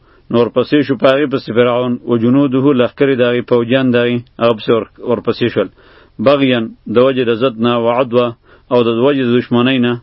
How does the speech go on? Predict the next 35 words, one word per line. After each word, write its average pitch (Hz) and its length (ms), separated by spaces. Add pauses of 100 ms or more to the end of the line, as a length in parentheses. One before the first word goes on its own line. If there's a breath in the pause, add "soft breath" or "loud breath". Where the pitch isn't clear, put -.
دا 113 100
پسې 104 200
ورپسې 107 380
شول. 98 240 (4000 soft breath)
او 127 180
نور 147 200
دې 139 300
کې - 140
پوره 127 220
واقعه 127 340
نشته 139 260
دی، 123 120
بل 127 180
ځای 120 140
کې - 100
به 117 100
راشي. 135 280 (340)
قرآن 135 300
کریم 139 320
کې 135 100
یو 147 180
ځای 131 140
کې 127 120
اجمالي، 123 380
بل 135 200
ځای 131 120
کې 110 120
بیا 120 100
تفصیل 123 400
بیان 120 240
کړی. 123 320 (1700)
موسی 120 360
علیه 135 280
الصلاة 127 460
والسلام 131 560